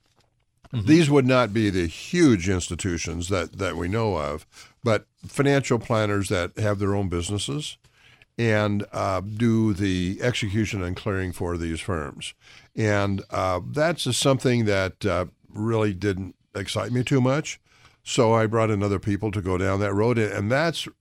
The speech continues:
Speaker 2: uh, about the time that I retired as, uh, C E O and, and became chairman of the board <clears throat> and figured this is the time in my life when I really kinda deserve to, uh, do fun things. And I
Speaker 1: Uh-huh.
Speaker 2: found out the most fun thing to do was work. But anyway,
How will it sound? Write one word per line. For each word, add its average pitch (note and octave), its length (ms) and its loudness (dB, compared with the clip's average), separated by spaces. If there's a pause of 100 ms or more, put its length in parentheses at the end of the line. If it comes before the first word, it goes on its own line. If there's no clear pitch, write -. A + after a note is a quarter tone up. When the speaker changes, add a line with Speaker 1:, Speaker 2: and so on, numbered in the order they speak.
Speaker 2:
uh, A#2 380 -2
about A#2+ 320 0
the A2 80 -4
time G#2 320 -2
that G2 120 -2
I F2+ 100 -2
retired G#2 580 -2
as, E2+ 400 -6
uh, D#2+ 340 -6
C - 260 -4
E F#2 200 -4
O D2+ 240 -8 (440)
and, A2+ 280 -6 (100)
and A2+ 140 0
became F#2 340 -2
chairman F2 400 -2
of D#2+ 120 -4
the E2 100 -4
board D#2 360 -4 (200)
<clears throat> - 720 -4
and B2+ 140 2
figured A#2 260 0
this A#2+ 180 0
is G#2+ 140 -2
the A2 80 -2
time G#2 280 -4
in F#2 80 -2
my F2 140 -4
life E2 340 -6
when F2+ 120 -6
I D#2+ 60 -8
really F2 300 -8
kinda D#2+ 380 -10 (260)
deserve F2+ 440 -4
to, D#2+ 260 -6 (440)
uh, F2 260 -2 (200)
do C#3 140 4
fun B2 220 0
things. C3+ 420 -4 (240)
And C#3 80 -2
I A2+ 40 4
Speaker 1:
Uh-huh. G#2 180 4
Speaker 2:
found G#2 240 -4
out F#2+ 140 -4
the G#2 80 -4
most F#2+ 220 -4
fun G#2+ 220 -2
thing G2 300 -4
to F#2+ 80 -10
do F2+ 160 -4
was G2 200 -4
work. E3+ 220 -4 (420)
But A#2+ 120 2
anyway, A2+ 300 2